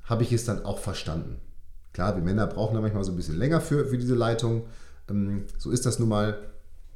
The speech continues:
Aber der hat auch gesagt, naja, dieses defensive Spiel, natürlich hat man in der jeweiligen Situation häufiger das Gefühl, „Hey, ich würde doch jetzt einen Schlag verlieren.“ Aber du verlierst eben keinen Schlag auf Dauer.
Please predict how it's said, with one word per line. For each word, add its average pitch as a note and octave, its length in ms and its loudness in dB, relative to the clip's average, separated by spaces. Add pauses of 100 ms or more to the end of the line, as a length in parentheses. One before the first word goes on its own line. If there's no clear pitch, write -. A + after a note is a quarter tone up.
(420)
Aber B2 400 4 (300)
der C3 100 6
hat C#3 80 4
auch C#3+ 140 4
gesagt, B2+ 360 4 (360)
naja, B2+ 240 2
dieses A2+ 180 2
defensive C3+ 500 4
Spiel, B2 600 0 (500)
natürlich D#3 640 0
hat E3 180 0
man B2+ 260 2
in F#3+ 200 2
der F3 120 6
jeweiligen C#3 460 6
Situation B2 960 4
häufiger B2+ 380 6
das A#2+ 160 0
Gefühl, A2+ 340 0
„Hey, C#3 200 4
ich - 220 -4
würde B2 160 0
doch A#2+ 160 2
jetzt A#2 160 0
einen G#2 200 0
Schlag G2+ 260 -2
verlieren.“ D3 460 0 (560)
Aber C3 200 4
du D#3 120 6
verlierst E3+ 640 6
eben C#3 260 6
keinen G#2 240 2
Schlag F2 360 -2
auf - 180 -6
Dauer. C#2 420 -4